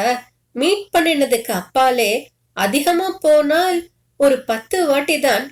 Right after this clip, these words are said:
கிளப்புக்கு போயிருப்பேன் நான். நானே எப்படியாவது அந்த கிளப்புக்கு போற பழக்கத்தை விட்டுடணும்னு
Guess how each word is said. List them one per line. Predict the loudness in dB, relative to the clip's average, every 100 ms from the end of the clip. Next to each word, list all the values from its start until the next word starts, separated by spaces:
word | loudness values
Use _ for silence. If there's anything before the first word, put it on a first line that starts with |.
| _
கிளப்புக்கு | 0 0 0 -2 -4 -6
போயிருப்பேன் | -2 0 2 0 -2 -4 -4
நான். | -4 -6 -6 -10 _ _ _ _ _ -12
நானே | -4 -2 0 0 -2 -2
எப்படியாவது | -4 -4 -2 0 0 0 0 -2 -6 _ _ _ -4
அந்த | -2 -2
கிளப்புக்கு | -2 -2 -2 -2 -6 -6
போற | -2 0 0
பழக்கத்தை | -2 -2 -2 -4 -4 -2 -2 -4
விட்டுடணும்னு | -6 -4 -2 0 0 -2 -2 -2